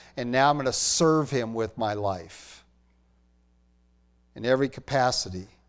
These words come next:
whether it be as, as provider for my family, of raising my children, of, of doing all those, but also of serving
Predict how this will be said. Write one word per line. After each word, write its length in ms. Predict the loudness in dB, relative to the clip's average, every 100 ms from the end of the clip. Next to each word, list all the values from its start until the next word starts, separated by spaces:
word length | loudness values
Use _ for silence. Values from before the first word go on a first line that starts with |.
| _ _ _ _ _ _ _ _
whether 200 | 0 2
it 60 |
be 200 | 4 4
as, 300 | 6 4 -2 -8 -20 _ _
as 560 | 4 4 4 0 -2 -8 _ -20 _ _ _ _ _ _
provider 540 | -2 10 12 12 8
for 160 | 2 -2
my 160 | -2
family, 580 | 2 6 6 6 4 4
of 120 | 4
raising 420 | 6 6 6 0 2
my 140 | 2
children, 520 | 6 8 8 8 6
of, 200 | 4 2 -6 -20 6
of 320 | 8 8 2 -18 -20 4
doing 200 | 6 8
all 180 | 8
those, 320 | 8 10 10 8
but 160 | 8
also 400 | 10 10 8 4
of 80 | 4
serving 600 | 2 4 4 6 4 2